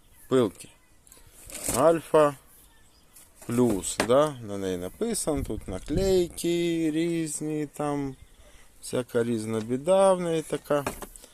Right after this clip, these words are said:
В коробці інструкція, два акумулятора і зарядний пристрій.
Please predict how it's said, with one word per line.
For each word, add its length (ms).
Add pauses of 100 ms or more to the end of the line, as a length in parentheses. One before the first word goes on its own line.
(400)
В 260
коробці 500
інструкція, 920 (680)
два 200
акумулятора 800
і 100
зарядний 440
пристрій. 500